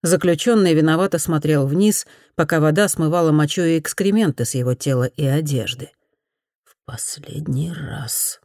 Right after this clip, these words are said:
пообещал себе Джефф, шлифуя дерево. «В следующий раз, когда он вернется,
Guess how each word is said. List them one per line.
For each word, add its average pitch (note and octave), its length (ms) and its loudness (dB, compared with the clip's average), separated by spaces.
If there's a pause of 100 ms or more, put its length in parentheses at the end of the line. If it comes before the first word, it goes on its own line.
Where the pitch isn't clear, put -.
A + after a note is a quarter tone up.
пообещал C3 500 0
себе B2 260 -4
Джефф, D3 420 -2 (240)
шлифуя C3 640 0
дерево. B2+ 520 -6 (600)
«В - 40 -10
следующий E3 580 0
раз, B2+ 340 -2 (180)
когда D3 300 2
он C3 100 2
вернется, C#3 680 0